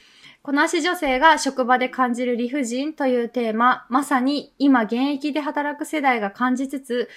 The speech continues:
そう思わせる世間に負けまいと皆がもがいているフェーズなのではと思います。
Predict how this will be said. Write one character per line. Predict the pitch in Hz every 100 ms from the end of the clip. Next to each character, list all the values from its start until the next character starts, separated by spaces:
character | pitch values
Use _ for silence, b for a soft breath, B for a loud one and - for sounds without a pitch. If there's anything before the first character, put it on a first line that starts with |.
| B B -
そ | - 349 349
う |
思 | 370
わ | 370
せ | 359 392
る | 294
世 | 294
間 | 277 269
に | 226
負 | 208 208
け | 254
ま | 262 269
い | 233
と | 262 254 226
皆 | 240 269 269
が | 269 262 190
も | 208
が | 269 359
い | 349
て | 277
い |
る | 254
フ | 247
ェ | 254 247
ー |
ズ | 247
な | 247
の | 240 220
で | 226
は | 226
と | 233 320
思 | - 202 202
い | 190
ま | 196 220
す。 | -